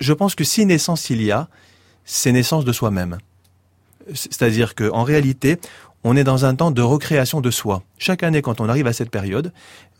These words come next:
c'est la période qu'on appelle période de Teshuvah. Teshuvah, donc c'est un retour, repentir, rep-, retour sur soi. Et en fait, il s'agit d'un dé-, d'un désir de mieux faire qui doit nous animer chaque année.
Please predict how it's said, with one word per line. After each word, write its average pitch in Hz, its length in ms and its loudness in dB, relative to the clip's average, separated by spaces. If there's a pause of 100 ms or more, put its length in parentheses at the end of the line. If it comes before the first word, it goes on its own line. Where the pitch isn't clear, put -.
(260)
c'est 104 260 -2
la 95 160 -2
période 104 340 0 (120)
qu'on 95 120 -4
appelle 90 320 -4
période 87 220 -10
de 85 60 -8
Teshuvah. 113 640 -2 (360)
Teshuvah, 110 380 -4
donc 98 160 -8
c'est - 80 -8
un 95 100 -2
retour, 120 520 0 (200)
repentir, 104 560 -2
rep-, 101 280 -4
retour 113 320 -2
sur 95 160 -10
soi. 165 240 -2 (320)
Et 120 100 2
en 120 80 4
fait, 190 240 0
il 160 80 0
s'agit 147 540 0 (500)
d'un 113 260 2
dé-, 131 300 4
d'un 110 220 -2
désir 147 480 2
de 113 100 0
mieux 135 240 4
faire 156 460 -2 (400)
qui 120 160 -2
doit 123 240 2
nous 127 220 4
animer 135 340 4
chaque 127 240 0
année. 92 260 0